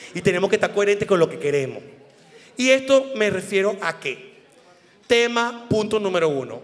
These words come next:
Alicia Machado. Alicia,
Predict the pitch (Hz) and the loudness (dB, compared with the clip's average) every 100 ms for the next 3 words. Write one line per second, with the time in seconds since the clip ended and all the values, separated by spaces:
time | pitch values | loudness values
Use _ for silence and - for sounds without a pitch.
0 | - 202 202 196 185 156 139 117 107 - | -4 -4 -2 -2 -2 -2 -4 -6 -10 -14
1 | - - _ - - - - - 571 - | -20 -20 _ -20 -20 -20 -18 -14 -12 -12
2 | - 554 571 571 - - 554 - - - | -12 -12 -12 -12 -12 -12 -12 -12 -14 -16
3 | - - - - - - - - - - | -16 -16 -16 -16 -16 -18 -18 -18 -16 -18
4 | - - - - - 190 208 247 254 254 | -18 -18 -18 -20 -6 -2 0 0 0 0
5 | 247 233 226 233 | 2 2 2 -2